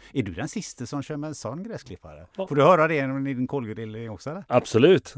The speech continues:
Speaker 2: Ja, framförallt när man kolgrillar på, på vintertid, då blir det mycket frågor. Man skottas ut i grillen.
Speaker 1: <laughs> Du gör det alltså?
Speaker 2: Absolut, året runt grillare. Nu har jag tyvärr, eh, sålt villan, så nu är det svårare. Nu bor vi i lägenhet.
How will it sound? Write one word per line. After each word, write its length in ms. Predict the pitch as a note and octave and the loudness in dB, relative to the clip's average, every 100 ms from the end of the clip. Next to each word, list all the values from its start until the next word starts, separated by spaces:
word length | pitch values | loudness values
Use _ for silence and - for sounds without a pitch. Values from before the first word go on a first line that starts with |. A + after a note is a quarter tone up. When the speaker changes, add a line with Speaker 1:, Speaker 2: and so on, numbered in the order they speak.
| B2+ | -4
Speaker 2:
Ja, 220 | A#2+ D3 | -4 -4
framförallt 480 | - C3+ A2 C#3 D3+ | 0 2 4 4 4
när 80 | D3+ | 2
man 120 | C#3 | 2
kolgrillar 580 | - B2+ A2+ A#2 A2 G#2+ | 2 2 4 2 2 2
på, 240 | A2+ G#2+ | 0 0
på 160 | - A2+ | 0 0
vintertid, 640 | A#2 G2+ G#2 C3+ A2+ G#2+ | 2 2 -2 -2 -4 -2
då 120 | A#2+ | -4
blir 180 | G#2 G2+ | -2 -4
det 180 | G#2 G2 - _ | -4 -8 -14 _
mycket 320 | B2 B2+ - | 0 0 2
frågor. 380 | - A#2+ G2 G#2+ - A#2+ | 4 4 4 -2 -4 -4
Man 160 | A#2+ A#2+ | 2 2
skottas 480 | - C3+ - C3+ C#3 | 2 0 2 0 2
ut 160 | A2+ | 0
i 40 | G#2 | 0
grillen. 360 | G2+ G2+ G#2 - _ - - - | -2 -2 -4 -10 _ -12 -10 0
Speaker 1:
<laughs> 120 | F#3 - _ - | 0 0 _ -6
Du 120 | - | 4
gör 160 | D3+ F#3+ | 8 10
det 100 | E3 | 10
alltså? 180 | A2 - | 6 2
Speaker 2:
Absolut, 580 | G#2 G2 - D3+ D#3+ C3 | 0 0 2 4 6 6
året 260 | B2 C3+ | 4 2
runt 180 | D3+ C#3 | 2 2
grillare. 340 | B2 A#2+ A#2+ B2 - - _ | 2 2 2 -2 -6 -20 _
Nu 100 | D3 | 8
har 60 | F#3+ | 10
jag 100 | G3 | 10
tyvärr, 720 | F3+ E3 D3+ C#3+ C#3 C3+ C#3 D#3+ | 10 12 12 12 8 6 4 0
eh, 40 | |
sålt 300 | - C#3 B2+ | 2 2 4
villan, 300 | B2+ G#2+ G#2 | 2 4 2
så 100 | A2+ | 0
nu 100 | B2 | 0
är 40 | |
det 80 | B2+ | 0
svårare. 380 | - A#2 G2 F#2+ | 2 0 0 -2
Nu 160 | A2+ A#2+ | -4 -2
bor 140 | A2+ | 0
vi 60 | G#2+ | 0
i 40 | |
lägenhet. 340 | G#2+ F#2+ G2 | -2 -6 -10